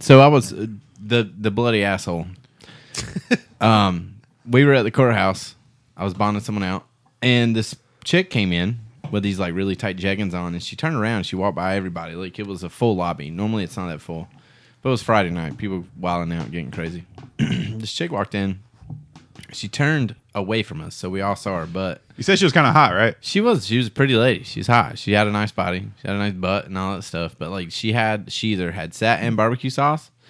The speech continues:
Speaker 1: um, something happened to her butthole, uh, previously, uh, or she started her period. Um, and it was gross,
Speaker 2: So it was
Speaker 1: man.
Speaker 2: either blood or shit or barbecue sauce.
Speaker 1: Mm-hmm, yeah.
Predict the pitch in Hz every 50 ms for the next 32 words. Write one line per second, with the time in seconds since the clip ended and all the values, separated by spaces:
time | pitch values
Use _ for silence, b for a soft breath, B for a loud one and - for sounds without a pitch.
0 | b b b b b b b - 85 92 90 87 85 85 82 82 80 80 - -
1 | - 123 120 117 - 104 98 104 104 107 101 90 - 95 87 87 85 104 120 123
2 | 107 98 92 98 113 117 - _ _ _ _ _ _ _ _ _ _ _ _ _
3 | _ _ - - 95 92 85 - - 117 117 104 98 95 - - 95 98 101 104
4 | 107 104 - _ _ - - 104 104 101 101 95 - 62 110 110 110 107 - -
5 | 110 107 - - - 113 113 113 107 98 101 95 87 120 123 135 117 80 50 -
6 | - _ _ _ _ _ _ _ _ _ _ _ _ _ _ _ _ _ - 98
7 | 98 92 90 90 87 85 85 - - - 101 98 92 92 104 127 156 175 160 123
8 | - - 92 87 87 85 73 - - - - - - 135 127 123 - 143 156 151
9 | 147 117 101 113 123 127 123 110 101 - - 127 120 113 101 101 98 98 98 92
10 | 92 92 85 92 87 87 - - _ _ _ _ - - 110 110 117 123 127 104
11 | - 113 110 98 90 85 92